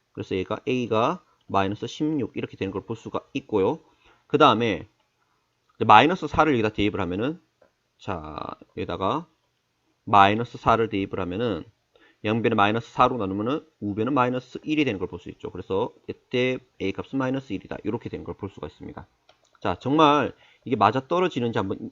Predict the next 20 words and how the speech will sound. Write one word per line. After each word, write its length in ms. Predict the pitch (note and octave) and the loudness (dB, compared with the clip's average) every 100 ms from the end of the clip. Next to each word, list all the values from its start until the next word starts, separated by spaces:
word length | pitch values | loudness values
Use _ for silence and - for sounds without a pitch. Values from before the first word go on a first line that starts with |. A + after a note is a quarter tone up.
| - | -14
한번 320 | A#2+ A2 G#2 | -8 -4 -4
보겠습니다. 720 | A2+ B2 C3 G#2+ F#2 F2+ B2+ _ _ _ _ - | -4 -6 -4 -4 -2 -4 -4 _ _ _ _ 0
만약에 500 | A#2+ F3+ C#3+ A#2 - _ _ B2 | 2 4 2 0 -2 _ _ 4
요 420 | D3 D#3+ E3 D#3 - | 8 8 6 2 -2
상황일 400 | D#3 D3+ G#2+ F2 | 2 2 0 -4
적에, 280 | F#2 F#2 A#2+ | -4 -4 -4
요 100 | G#2+ | -4
빨간색의 680 | A2 C3+ D3+ D#3+ D#3+ C3+ C#3 | 4 4 6 2 2 0 0
상황일 480 | C3+ B2 B2 F#2+ - | 0 0 0 -4 -4
적에 440 | F#2 A2+ F#2 D2+ _ _ - | -4 -2 -2 -4 _ _ 0
A 160 | D#3+ D#3+ | 2 2
값이 220 | B2+ A#2 | -4 0
마이너스 560 | F#2+ F#2 A2 C3+ - | 2 4 2 -2 -6
십육이고요. 840 | C#3 D3+ D#3 C3+ F#2 F#2+ G2+ B2 G#2+ | -8 -4 -2 -2 -4 -4 0 0 0
그 120 | - | -2
다음에 300 | C3 D3 C#3 | 2 2 2
항이 260 | C#3+ A#2+ A2 | -2 -4 -4
되기 140 | F#2 | -4
위해서 260 | F2 - A#2 | -4 -4 -2
여기 400 | F#2+ G#2 C3 | -4 -4 -8